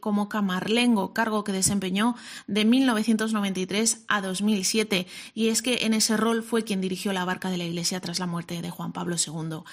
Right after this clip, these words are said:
Al cumplir los ochenta años, el cardenal Eduardo Martínez Somalo presentó su renuncia a Benedicto dieciséis.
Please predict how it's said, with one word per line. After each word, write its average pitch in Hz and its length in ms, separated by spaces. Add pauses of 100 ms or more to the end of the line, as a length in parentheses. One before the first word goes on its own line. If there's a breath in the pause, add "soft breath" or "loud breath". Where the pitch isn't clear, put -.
(320 loud breath)
Al 208 160
cumplir 240 480
los 196 280
ochenta 185 420
años, 277 480
el 202 140
cardenal 190 580
Eduardo 190 380
Martínez 185 380
Somalo 185 320
presentó 240 340
su 202 100
renuncia 175 600
a 185 80
Benedicto 170 480
dieciséis. - 720